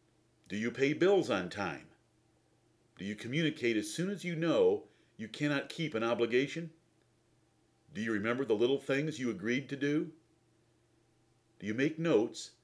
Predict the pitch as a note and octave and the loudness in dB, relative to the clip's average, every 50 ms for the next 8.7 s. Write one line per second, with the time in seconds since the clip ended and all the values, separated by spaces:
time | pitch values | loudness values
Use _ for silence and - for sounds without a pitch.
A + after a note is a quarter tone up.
0 | _ _ _ - - - - A2+ A2 C3 A2 A2+ A#2 B2+ C3+ C3+ - B2 C#3+ D3 | _ _ _ -8 -8 -6 -4 0 0 2 2 2 2 2 -2 -2 -2 -4 -2 -2
1 | C3+ A#2 A#2 A#2 F#2 A2+ A2 G#2+ C3+ C#3 B2 B2 A#2+ A#2 B2+ C#3 B2 E2+ - - | -2 -2 -4 -2 0 -2 0 2 0 0 0 -2 -2 2 4 4 4 4 2 -4
2 | - - _ _ _ _ _ _ _ _ _ _ _ _ _ _ _ _ _ _ | -12 -20 _ _ _ _ _ _ _ _ _ _ _ _ _ _ _ _ _ _
3 | _ _ _ _ _ _ _ _ _ _ _ - A#2+ A#2+ - - - - F#3+ G3+ | _ _ _ _ _ _ _ _ _ _ _ -6 -4 -4 -4 -8 0 4 4 4
4 | G3 - - A#2+ G#2 G2 G#2 A2 - - B2+ C3 C#3+ D3 - - - D#3+ E3 D#3+ | 4 4 0 0 0 2 -2 -4 -4 -4 -2 -2 -2 -2 -4 -2 0 2 2 2
5 | - A#2+ A2 - G#2+ G#2 G#2+ B2 B2 A2 A2+ A#2+ - - - D#3+ D#3+ C#3+ A#2 G2 | 0 -4 -8 -6 -6 -4 -4 -4 -4 -4 -6 -8 -6 -2 0 0 2 2 0 -2
6 | E2 C#2+ - - - - - _ _ _ _ _ _ _ _ _ _ _ _ _ | -2 -6 -10 -14 -18 -18 -20 _ _ _ _ _ _ _ _ _ _ _ _ _
7 | _ _ _ _ _ _ _ _ _ _ _ _ _ - G2+ G#2+ G#2+ A#2 B2+ A#2 | _ _ _ _ _ _ _ _ _ _ _ _ _ -8 -8 -6 -4 2 4 4
8 | A2+ A2 G#2 G2+ - - D#3 D#3+ D3+ - - F2 G#2 - | 6 6 4 2 2 0 2 2 2 0 -2 -4 -6 -6